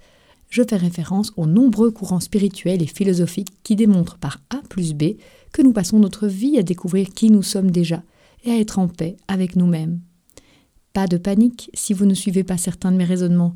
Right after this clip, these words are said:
Je suis une intellectuelle au départ, mais j'ai appris à bien vivre dans le concret. Vous verrez. Ce n'est pas non plus un manuel de l'art de jouir en soixante-neuf leçons.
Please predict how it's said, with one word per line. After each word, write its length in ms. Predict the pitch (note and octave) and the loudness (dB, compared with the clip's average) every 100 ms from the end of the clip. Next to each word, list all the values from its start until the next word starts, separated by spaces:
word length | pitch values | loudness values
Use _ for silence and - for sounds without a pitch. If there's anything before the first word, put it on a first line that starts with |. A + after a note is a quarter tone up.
| - _ _ _ | -8 _ _ _
Je 140 | B3+ | -6
suis 240 | B3 C#4+ A3 | -2 0 4
une 120 | G3+ | 4
intellectuelle 580 | F#3 E3+ D#3+ - F#3 D#3 | 2 -4 -4 -2 -2 0
au 40 | |
départ, 440 | D#3+ E3+ B3 B3 A3+ | -4 -4 -4 0 4
mais 180 | B3+ | 4
j'ai 160 | B3 C#4 | 4 0
appris 300 | G#3 - G3+ | -2 -2 -2
à 40 | |
bien 220 | D#3+ F#3+ F3 | 0 2 2
vivre 220 | F3 E3 | 0 -2
dans 100 | D3+ | -4
le 60 | |
concret. 400 | - D#3 - - _ _ | -4 -8 -8 -14 _ _
Vous 140 | A3 B3+ | -2 0
verrez. 320 | E3 - _ _ _ _ _ _ _ _ _ _ - | -2 -8 _ _ _ _ _ _ _ _ _ _ -6
Ce 140 | C#4 | 0
n'est 100 | C#4+ | 0
pas 120 | F4+ | 2
non 160 | C4+ A3+ | 0 0
plus 180 | - B3 | 0 4
un 80 | |
manuel 500 | G#3 B3+ G#3+ A3 C4 | 4 6 6 6 2
de 80 | F3+ | 0
l'art 260 | F3+ A3+ G#3+ | 0 0 0
de 100 | F3 | 0
jouir 340 | F3+ B3 B3+ | 0 0 0
en 100 | E3+ | -2
soixante-neuf 720 | - B3+ B3 F#3 F3 A3 A3 | -2 -4 -2 -4 0 -2 -2
leçons. 340 | E3+ - - | -6 -6 -8